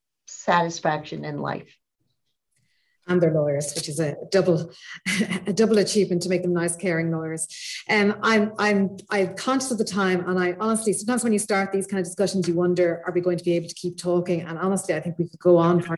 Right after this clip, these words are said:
Speaker 2: another hour. Um, it's absolutely fascinating. All of you have such wisdom to impart and such great insights for women and men and for all of us. Um, and I think, uh, Judge Abella is definitely going to be a motivational <laughs> speaker in her next career,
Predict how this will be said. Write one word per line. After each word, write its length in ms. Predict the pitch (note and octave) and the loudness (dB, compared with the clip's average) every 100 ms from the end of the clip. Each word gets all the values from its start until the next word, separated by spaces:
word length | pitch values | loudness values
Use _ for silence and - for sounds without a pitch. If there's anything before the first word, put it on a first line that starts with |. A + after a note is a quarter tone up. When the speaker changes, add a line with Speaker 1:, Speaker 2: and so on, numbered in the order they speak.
| - | -6
Speaker 2:
another 160 | D#3+ D#3 | -8 -4
hour. 380 | E3 D#3+ D3+ - - - - - | -2 -2 -4 -8 -18 -20 -12 -2
Um, 200 | E3+ E3 | 2 2
it's 180 | D#3+ - | 0 -2
absolutely 420 | G3+ - G3 F3 | -2 2 2 2
fascinating. 840 | D#3 F3 E3+ F3 E3+ E3 D#3+ D#3 - - - - | 2 0 0 0 0 0 -2 -4 -8 -20 -12 2
All 260 | F#3 F#3+ | 4 6
of 100 | D#3+ | 6
you 280 | F3 D#3+ D#3 - | 6 4 0 -6
have 140 | E3+ D#3 | -6 -4
such 340 | F3 D#3 - - - - | -2 -4 -6 -12 -20 0
wisdom 400 | F3+ F#3+ F3+ F3+ | 6 6 6 4
to 140 | E3 F3 | 4 2
impart 440 | E3 F3 E3 D#3+ - | 0 2 4 2 0
and 140 | E3 D#3 | -4 -2
such 400 | F3+ F3+ - - | -2 -2 -4 0
great 320 | F3+ F#3+ F3 | 4 6 6
insights 460 | E3+ E3+ F3 - | 2 -2 -4 -8
for 160 | - E3+ | -8 -2
women 300 | D#3 F#3 F3+ | 2 4 4
and 180 | F3+ F3+ | 4 2
men 240 | F3+ F3 | 2 2
and 160 | E3 E3 | 0 -4
for 160 | E3 | -6
all 220 | D#3+ F3 F#3 | -2 2 2
of 80 | |
us. 200 | D3+ D#3 - - - - | 0 -4 -6 -12 -18 -10
Um, 140 | E3 E3 | -4 -2
and 160 | E3+ | 0
I 40 | E3+ | 0
think, 320 | E3+ F3+ F3+ - | 4 2 2 -2
uh, 180 | F3 D#3+ | 0 0
Judge 220 | D#3+ D#3+ | 2 0
Abella 320 | E3+ F#3 F#3 | 2 2 2
is 160 | E3 D#3 | 2 0
definitely 300 | F3 E3 E3+ | -2 -2 -4
going 120 | E3 | -2
to 80 | E3 | 0
be 80 | D#3+ | 0
a 40 | |
motivational 520 | D#3+ D#3+ E3+ D#3+ - | 2 0 0 -2 -2
<laughs> 0 | |
speaker 480 | D#3+ - B3 - C4 | -6 0 0 2 2
in 140 | A#3+ B3+ | 4 4
her 100 | B3 | 4
next 360 | G#3+ A3 - | 4 0 -4
career, 440 | - A3 F#3+ F#3 | 2 4 6 6